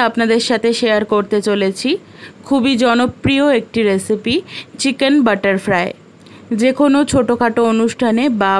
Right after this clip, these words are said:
বাড়িতেই কিছু স্পেশাল খেতে ইচ্ছে করলে আপনারা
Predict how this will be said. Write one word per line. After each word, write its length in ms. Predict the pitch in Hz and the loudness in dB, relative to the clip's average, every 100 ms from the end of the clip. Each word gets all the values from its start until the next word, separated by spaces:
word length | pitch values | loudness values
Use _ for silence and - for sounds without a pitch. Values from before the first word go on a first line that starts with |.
| 190 | 0
বাড়িতেই 480 | 190 208 233 214 247 320 - - - - - | 0 0 0 0 0 -4 -10 -20 -20 -20 -6
কিছু 260 | 254 240 247 233 | -4 -2 -2 -2
স্পেশাল 380 | - 247 269 262 269 | 0 0 0 -2 -2
খেতে 240 | 269 262 254 | -2 0 -2
ইচ্ছে 240 | 240 269 262 | -2 -4 0
করলে 240 | 254 247 302 247 | 0 0 0 0
আপনারা 300 | - 202 202 | -2 -2 0